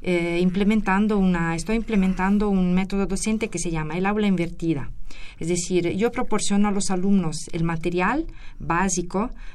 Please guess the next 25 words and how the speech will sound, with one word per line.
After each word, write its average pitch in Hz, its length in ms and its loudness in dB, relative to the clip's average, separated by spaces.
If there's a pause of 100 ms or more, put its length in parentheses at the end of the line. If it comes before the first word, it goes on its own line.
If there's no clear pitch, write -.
(120)
para 170 240 -2
que 196 140 0
ellos 220 280 0
puedan 175 300 -2
aprender 170 500 -2
el 185 100 -2
contenido 160 520 -2
básico 190 420 -2
de 160 80 0
manera 160 320 0
autónoma, 202 680 0 (380)
y 185 100 -8
todo 277 240 0
el 339 80 2
tiempo 277 300 0
de 226 100 2
clase 254 460 -2
lo, 202 160 0
lo 175 200 -4
dedicamos 185 680 2
a 147 60 -2
resolver 151 460 0
dudas, 160 400 -2
obviamente, 185 720 -2 (360)
y 233 260 2